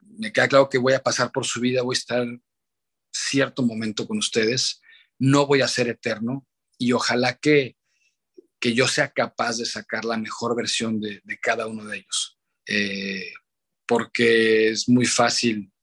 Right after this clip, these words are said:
eh, sa-, sacarte lo peor, pero lo mejor luego cuesta mucho trabajo y, y la verdad es que ese es un tema que, que también por eso estoy, eh, formándolos y estoy enseñándolos, porque,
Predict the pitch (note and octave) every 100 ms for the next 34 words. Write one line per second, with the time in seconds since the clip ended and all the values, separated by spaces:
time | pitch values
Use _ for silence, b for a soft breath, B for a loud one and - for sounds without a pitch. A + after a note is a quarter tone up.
0 | _ _ _ _ _ _ - A2+ G#2+ -
1 | A2 - A2+ G2+ B2 - A#2+ A2 - B2
2 | - - _ _ _ _ _ _ _ _
3 | B2 A#2 A#2+ A#2+ A#2+ C#3 D3 D3 C3+ -
4 | B2+ B2+ B2+ B2+ B2+ B2 A#2 A#2 - B2+
5 | B2 G#2+ G#2+ A2 A#2 A#2+ - A#2+ B2 B2
6 | A#2+ B2 A#2+ - A2+ G2+ F#2+ _ _ _
7 | _ _ _ _ - G#2 A2+ A2+ A2+ B2+
8 | B2 - A#2+ A#2 G#2+ - _ _ _ _
9 | _ _ _ A2+ - - C3 B2 - G#2+
10 | G#2 F#2+ - - - A2+ A2 A#2 A#2 A#2+
11 | A2+ G#2 - A2+ A#2 A2 A2 A2+ A2 G#2
12 | - - - - G2 F#2+